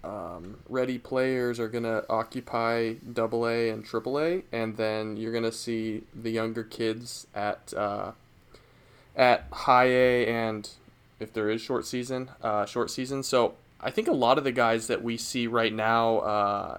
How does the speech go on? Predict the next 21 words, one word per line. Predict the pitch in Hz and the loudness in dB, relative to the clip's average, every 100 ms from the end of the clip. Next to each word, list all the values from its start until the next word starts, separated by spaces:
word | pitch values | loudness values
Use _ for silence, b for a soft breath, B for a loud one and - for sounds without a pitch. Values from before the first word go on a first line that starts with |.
| - | -8
in | 120 113 110 | -6 -4 -4
the | 110 107 - | -6 -4 -2
alternate | 110 - 117 107 - | -4 -4 -6 -6 -6
site | - 113 110 101 - - - 110 | -2 0 2 -2 -8 -20 -10 -8
are | |
gonna, | 110 110 110 104 98 - - - | -4 -2 0 -2 -4 -14 -14 -10
are | 104 | -4
gonna | 110 104 | -2 -2
be | 110 | -2
in | 104 101 | -4 0
double | 104 107 104 | 0 2 2
A | 107 104 | 2 0
or | |
triple | 101 107 107 113 | -2 -6 -2 -2
A | 110 | -2
for | 110 | -4
the | 104 | -6
majority | 101 98 101 104 104 | -8 -4 -4 -2 -4
of | 104 | -6
next | 107 104 - | -6 -8 -10
year, | 101 98 110 143 | -10 -6 -4 -6